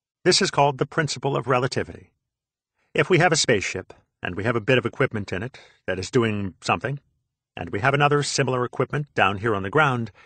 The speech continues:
then if the spaceship is going along at a uniform speed, somebody inside, watching what is going on on his apparatus, can see nothing different from the effects I, who am standing still, can see on my apparatus.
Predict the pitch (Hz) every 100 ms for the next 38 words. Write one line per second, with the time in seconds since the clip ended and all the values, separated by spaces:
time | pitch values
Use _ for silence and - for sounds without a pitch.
0 | _ _ _ _ _ 135 117 113 - 113
1 | 113 - 196 185 - 151 131 - 120 107
2 | 104 98 104 107 107 135 156 123 104 -
3 | 147 131 120 - - - 185 143 104 -
4 | 98 90 85 90 143 - 131 113 98 123
5 | 104 98 90 92 98 98 98 165 135 107
6 | 90 87 90 - - - _ _ _ _
7 | 151 139 - 147 120 135 190 190 147 147
8 | 139 139 - 107 117 147 143 - - -
9 | 120 143 135 131 - - 110 127 120 -
10 | 135 147 135 - 110 104 107 131 120 -
11 | 123 135 117 92 78 - 76 76 -